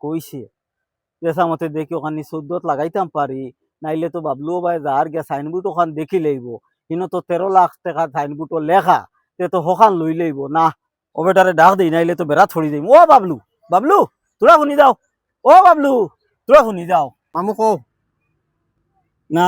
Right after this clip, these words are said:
Speaker 1: কই কিতা জানো নি?
Speaker 2: হুম।
Speaker 1: তুমি ও চোদ্দ লাখ দিও বা, আর জাগা খান নেও গিবা। আমিও মন করছি তোমারে দিলেইতাম বা, বুঝছো না নি? তুমিও নিজের মানুষ। আচ্ছা, ও এক লাখ কম দিয়া চোদ্দ দেও বা।
Speaker 2: আমি তো আগে পনেরো লাখে লড়া আসলাম, এখন তো চোদ্দ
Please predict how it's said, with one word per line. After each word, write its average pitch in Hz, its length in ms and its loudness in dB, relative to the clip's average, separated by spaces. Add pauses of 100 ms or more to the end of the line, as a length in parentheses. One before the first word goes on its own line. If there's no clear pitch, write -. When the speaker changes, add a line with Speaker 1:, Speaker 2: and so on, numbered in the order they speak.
Speaker 1:
কই 226 200 4
কিতা 233 240 0
জানো 202 280 -2
নি? 190 120 -2
Speaker 2:
হুম। - 380 -16
Speaker 1:
তুমি 240 240 0
ও 247 40 4 (100)
চোদ্দ 254 200 4 (160)
লাখ 294 100 4 (100)
দিও 196 240 2
বা, 196 100 4
আর 180 140 0
জাগা 196 220 -2
খান 208 200 2
নেও 175 220 0
গিবা। 196 240 0 (180)
আমিও 226 200 -2
মন 233 220 -2
করছি 220 260 -2
তোমারে 190 320 -2
দিলেইতাম 202 480 0
বা, 143 100 -6 (360)
বুঝছো 190 220 -2
না 208 100 -6
নি? 185 140 -4
তুমিও 208 260 -2
নিজের 202 220 0
মানুষ। 175 360 0 (360)
আচ্ছা, 185 280 0 (360)
ও 196 80 0 (340)
এক 208 140 2
লাখ 208 100 4 (100)
কম 240 120 4 (140)
দিয়া 196 200 4 (240)
চোদ্দ 175 200 -6 (120)
দেও 135 200 -6
বা। 117 80 -16 (960)
Speaker 2:
আমি 156 200 -20
তো 185 60 -16 (100)
আগে 151 160 -12 (100)
পনেরো 151 240 -10 (120)
লাখে 135 180 -12 (100)
লড়া 104 220 -14 (100)
আসলাম, - 300 -20 (160)
এখন 131 220 -20
তো 139 140 -20
চোদ্দ 135 220 -20